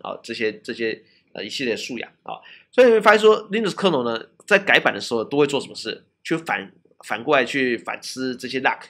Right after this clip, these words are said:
有没有进步的空间啊，甚至去引入新的 lock 啊。所以接下来我们来讲的东西是什么？是 rewrite lock，它是一个新的最佳化啊。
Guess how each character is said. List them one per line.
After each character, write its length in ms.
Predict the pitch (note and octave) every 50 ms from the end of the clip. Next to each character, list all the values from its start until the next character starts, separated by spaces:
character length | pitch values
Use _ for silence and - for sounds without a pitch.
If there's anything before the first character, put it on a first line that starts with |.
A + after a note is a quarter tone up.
| _
有 100 | - A2
没 80 | A2 A#2
有 100 | A2+ G#2+
进 160 | - - B2+
步 60 | A#2+
的 80 | A#2+ A#2+
空 160 | A#2+ B2+ B2
间 280 | A#2+ C3+ C3+ C3 C3 -
啊， 160 | - - D3 -
甚 160 | - - B2+
至 180 | A#2+ A#2+ A2 - _ _ _
去 220 | - - F3 - -
引 180 | A2+ A#2 G#2+ A2+
入 140 | C3+ D3 C3
新 180 | A2+ - C3+
的 80 | B2+ A#2
lock 200 | A#2 G#2 - - - _ _
啊。 180 | - - - - - - _
所 100 | _ C3+
以 40 | C3+
接 100 | C#3+ D#3
下 80 | D#3 E3
来 60 | C#3
我 20 |
们 80 | B2+ C3
来 80 | C#3
讲 160 | C#3 - G#2 -
的 60 | A2
东 100 | A#2 A#2
西 80 | A#2
是 60 | B2 A2+
什 60 | G#2+
么？ 140 | - - _ _
是 340 | - - - A#2 G#2 - - -
rewrite 320 | A#2+ A#2 A#2+ A#2 A2+ G2+
lock， 140 | - - - _ _ _ _ _
它 80 | A#2
是 120 | A#2+ - B2
一 60 | A#2
个 160 | - G#2+ F#2+
新 280 | - - - - D#3 -
的 80 | -
最 120 | - - -
佳 100 | - -
化 220 | - - - _ _ _ _ _
啊。 140 | - -